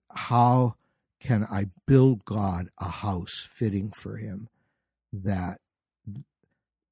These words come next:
a house that God would put the glory of his own name in the earth upon? So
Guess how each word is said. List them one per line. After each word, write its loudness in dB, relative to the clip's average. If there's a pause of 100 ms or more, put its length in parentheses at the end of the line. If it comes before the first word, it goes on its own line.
(220)
a 0
house 4
that 0
God 4
would 0
put 0
the -6
glory 0
of -10
his -6
own 2
name -2
in 0
the -4
earth -10
upon? -12 (480)
So 2